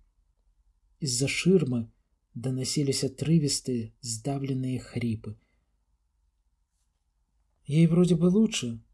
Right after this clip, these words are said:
сказал он, когда они с сестрой вышли в коридор, "раз операция прошла удачно".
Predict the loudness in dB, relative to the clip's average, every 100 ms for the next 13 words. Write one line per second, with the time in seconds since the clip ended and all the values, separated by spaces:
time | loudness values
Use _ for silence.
0 | _ -12 -8 -6 -4 -2 -2 -2 0 0
1 | 0 -2 -4 -2 0 0 -2 -4 -8 -6
2 | -2 -4 -6 _ _ _ _ _ -2 0
3 | 2 4 6 6 4 0 0 -4 0 0
4 | 2 2 0 -2 -6 -8